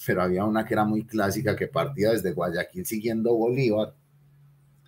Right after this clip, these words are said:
eh, perdón, Carabobo, Bolívar por un lado, después Carabobo, y se metía por todo el camino hacia el norte, y en ese camino hacia el norte eso es lo que es Camelias.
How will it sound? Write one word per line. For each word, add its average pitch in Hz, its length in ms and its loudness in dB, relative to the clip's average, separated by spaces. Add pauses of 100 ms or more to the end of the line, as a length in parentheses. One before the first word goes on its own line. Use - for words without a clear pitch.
(400)
eh, 104 460 2
perdón, 107 300 2
Carabobo, 131 840 6
Bolívar 127 460 4
por 120 160 2
un 117 100 -2
lado, 139 200 6
después 104 260 -2
Carabobo, 123 680 2 (200)
y 107 120 -4
se 120 120 -2
metía 98 420 0
por 92 220 -2
todo 92 180 2
el 113 160 0
camino 95 460 0
hacia 110 320 0
el 98 100 0
norte, 104 380 0
y 95 100 0
en 82 120 -4
ese 82 200 -6
camino 85 340 -6
hacia 95 160 -6
el 87 60 -6
norte 92 280 -4
eso 80 100 -2
es 80 80 -6
lo 82 100 -2
que 76 120 -4
es - 80 -8
Camelias. 78 800 -6